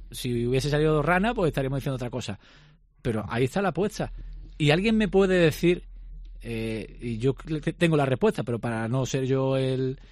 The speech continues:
el acaparador de todo, ¿qué extranjero, extranjero de la cantera de Unicaja, y esto no es un pensamiento xenófobo por mi parte, ha triunfado en el primer equipo de Unicaja? Extranjero, por mucho que ya se haya formado en Málaga.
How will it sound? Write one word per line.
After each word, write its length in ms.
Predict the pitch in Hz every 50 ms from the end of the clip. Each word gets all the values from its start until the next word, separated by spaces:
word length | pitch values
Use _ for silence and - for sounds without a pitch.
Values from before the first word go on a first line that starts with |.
| - - - - -
el 380 | - 123 127 131 131 131 131 131
acaparador 460 | 127 - 139 123 139 139 135 135 131
de 80 | 131
todo, 280 | 127 190 202 175 123 - - - - - - - - _ -
¿qué 260 | - 180 185 190 - -
extranjero, 1040 | 165 160 - - - - - - 143 135 127 120 - - 160 170 151 143 131 - - - - - - - - - - -
extranjero 680 | - 139 - - - 151 127 120 113 - - 170 170 156
de 80 | 143
la 120 | 139 131 131
cantera 360 | - 127 120 110 - 143 143
de 60 | 127 127
Unicaja, 380 | 123 120 110 135 - - 123 -
y 200 | - 117 117 113
esto 180 | 117 - - 120
no 140 | 113 113
es 60 | 107 110
un 120 | 120 117
pensamiento 400 | 113 120 110 - 120 120 113 120 110
xenófobo 380 | - 120 117 - - 117 110
por 140 | 104 117 113
mi 80 | 113 107
parte, 300 | - 98 95 - 101 - - - _ _ _ _ -
ha 120 | 160 170
triunfado 400 | 160 - 160 151 131 - 165 156 151
en 60 | 151
el 80 | 147 135
primer 240 | - 143 143 143
equipo 260 | 139 - 151 131 139 131
de 60 | 131
Unicaja? 420 | 131 131 131 - - - - 147 - -
Extranjero, 720 | 151 - - - - - 120 113 110 - - 175 175 175 - - - - - - -
por 140 | - 127
mucho 180 | 135 160 - 165
que 100 | 151 147
ya 100 | 139 139
se 220 | 131 - - 151 151
haya 160 | 151 151 139
formado 360 | - - 143 139 139 139 135
en 60 | 131
Málaga. 340 | 139 165 180 180 180 185 -